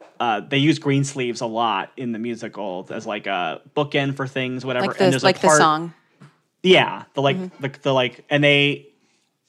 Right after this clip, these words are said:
Speaker 1: in the beginning, there's a part where they're playing it, and it, there's one note that's out of harmony with the rest of the composition.
Speaker 2: Hmm.
Speaker 1: And then at the end of the musical, they put that note back into harmony, and it's, like,
Speaker 2: Oh,
Speaker 1: very
Speaker 2: interesting.
Speaker 1: subtle, but it's a really interesting thing. And I think about that, of, like,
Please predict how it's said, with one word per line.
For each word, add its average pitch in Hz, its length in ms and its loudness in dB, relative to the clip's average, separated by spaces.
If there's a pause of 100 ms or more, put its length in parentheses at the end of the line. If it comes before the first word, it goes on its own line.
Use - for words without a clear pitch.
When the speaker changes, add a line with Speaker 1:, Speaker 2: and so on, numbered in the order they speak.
(720)
Speaker 1:
in 160 100 0
the 165 80 2
beginning, 156 520 4
there's 139 140 -4
a 135 60 -6
part 139 320 2
where 131 160 -2
they're 120 360 -2
playing 139 520 -2
it, 123 260 -2
and 135 100 -2
it, 127 200 -6
there's 139 180 -2
one 135 320 -2
note 135 240 0
that's 131 160 -8
out 120 160 -4
of 120 80 -6
harmony 139 480 0
with 131 160 -4
the 127 80 -4
rest 117 500 -6
of 120 440 -2
the - 40 -16
composition. 135 760 -4 (360)
Speaker 2:
Hmm. 226 100 -6
Speaker 1:
And 127 480 0
then 139 440 4
at 139 140 0
the 139 180 -2
end 151 140 0
of 139 40 -4
the 135 80 -4
musical, 113 800 -6 (180)
they 127 120 -2
put - 180 -10
that 117 140 -4
note 110 180 -8
back 113 220 -4
into 87 120 -10
harmony, 87 500 -10
and 87 100 -12
it's, 90 120 -14
like, 107 100 -6
Speaker 2:
Oh, 101 40 -2
Speaker 1:
very 101 120 0
Speaker 2:
interesting. 120 400 -2
Speaker 1:
subtle, 107 580 -8
but 135 80 -4
it's 123 120 -8
a 131 40 -8
really 127 180 -4
interesting 120 400 -6
thing. 123 200 -6
And 113 60 -6
I 113 40 -8
think 127 200 -4
about 117 220 -8
that, 107 160 -12
of, - 80 -18
like, 110 220 -12